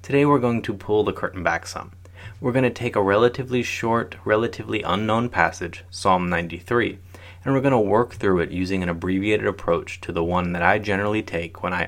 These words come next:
unbox a psalm. It should be a relatively short episode because, and here's the kicker,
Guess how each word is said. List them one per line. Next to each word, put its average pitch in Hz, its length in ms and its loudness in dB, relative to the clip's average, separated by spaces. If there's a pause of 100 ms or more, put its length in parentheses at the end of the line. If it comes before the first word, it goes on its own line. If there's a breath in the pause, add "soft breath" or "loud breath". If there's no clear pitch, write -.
unbox 87 560 -4
a - 80 -6
psalm. - 400 -2 (760 loud breath)
It 123 120 -6
should 139 180 -2
be 123 100 2
a 107 60 4
relatively 113 540 0
short 113 380 0
episode 87 580 -4
because, 92 640 4 (180)
and 90 100 -4
here's 87 220 -4
the 87 100 -6
kicker, 85 420 -6